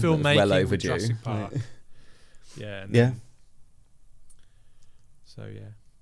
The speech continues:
Speaker 1: And, uh, I think 'cause, like, West Side Story definitely is him going, "I've never done this. I wanna do it. I wanna do, and I'm gonna do, I'm gonna remake my favourite film."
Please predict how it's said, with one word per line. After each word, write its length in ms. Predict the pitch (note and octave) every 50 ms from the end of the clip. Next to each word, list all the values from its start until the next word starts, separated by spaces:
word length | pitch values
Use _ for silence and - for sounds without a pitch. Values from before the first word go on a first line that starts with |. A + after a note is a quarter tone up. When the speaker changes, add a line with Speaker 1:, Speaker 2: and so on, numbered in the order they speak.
| _ - - - _ _ _ _ _ _ _ _ _ _ _ _ _ _ _ _ -
Speaker 1:
And, 120 | G#2+ G#2+
uh, 140 | A2+ A2 E2+
I 40 | G#2+
think 260 | A#2+ - D3 C#3+ B2+
'cause, 260 | - C#3 A#2+ - - - -
like, 200 | - A2 G#2 E2+
West 200 | A#2 B2+ A#2+ -
Side 120 | C3 A2
Story 280 | - - G#2+ G2 F2+ E2
definitely 500 | - F2+ F2+ - - F#2+ F#2 F2 F2 D#2
is 180 | E2 E2+ - -
him 240 | F#2+ F#2 F2+ F2+
going, 380 | F2 F#2 F#2 F#2 F#2 F#2+ F#2 E2 - _ _
"I've 140 | - F#2 G2
never 200 | G#2+ A2+ G#2+ A2
done 200 | G#2 G#2 G#2 F#2
this. 320 | F2 E2+ E2+ - - - - - -
I 80 | F2+ F2+
wanna 260 | F2 E2+ F2 F2 D#2
do 180 | E2 F2+ E2+ D#2
it. 240 | D2 C#2 C2 - - _ - - -
I 60 | -
wanna 200 | F#2+ F#2+ F#2 F2+
do, 300 | F2 - G2 F2 F2+ F2+ -
and 140 | D#2 F2+ F2+
I'm 80 | F#2
gonna 180 | F#2 F#2 F#2 F#2
do, 380 | D#2+ - F2+ F2 F#2 F#2 F2 -
I'm 100 | - G2
gonna 120 | G2 F#2+ F#2
remake 380 | F2+ G2 G2 F#2 F#2 F#2 -
my 160 | F#2 F#2 F2+
favourite 380 | E2+ - - E2 - D#2+ - -
film." 340 | - F2 D#2 A1+ - F#2